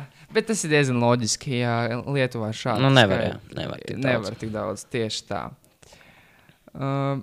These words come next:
Speaker 1: jā, noteikti sekojiet līdzi Eirolīgai. Ļoti interesant-, ļoti interesant, ā, ļoti interesants basketbols.
Speaker 2: Jā.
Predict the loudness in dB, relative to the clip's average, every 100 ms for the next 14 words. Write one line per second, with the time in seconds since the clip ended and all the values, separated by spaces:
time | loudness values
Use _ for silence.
0 | -8 -4 0 2 2 -2 -14 _ _ -4
1 | 0 2 2 0 0 2 2 2 0 0
2 | 2 2 2 0 0 -2 -6 -18 -6 0
3 | 2 2 0 -6 -6 -8 -8 -8 -10 _
4 | _ -8 -4 -4 -4 -6 -8 -8 -8 -10
5 | _ _ -8 -6 -6 -6 -8 -12 -18 _
6 | _ _ _ -6 -4 -4 -6 -6 -6 -8
7 | -6 -4 -2 -4 -14 -20 _ _ _ _
8 | -4 -4